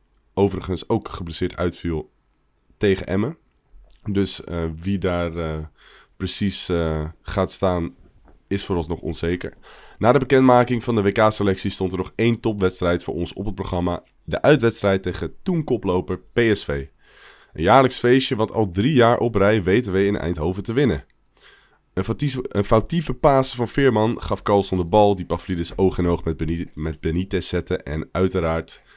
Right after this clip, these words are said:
verzaakt Pavlidis niet. Met een mooi chipje zette hij A Z op een één nul voorsprong.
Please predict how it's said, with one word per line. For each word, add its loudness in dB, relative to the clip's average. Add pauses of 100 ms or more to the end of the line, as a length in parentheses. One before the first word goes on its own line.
(180)
verzaakt -4
Pavlidis -6
niet. -6 (540)
Met -2
een 2
mooi 6
chipje 2 (640)
zette -2
hij -2
A -4
Z -6 (160)
op -12
een -4
één 2
nul 2
voorsprong. 0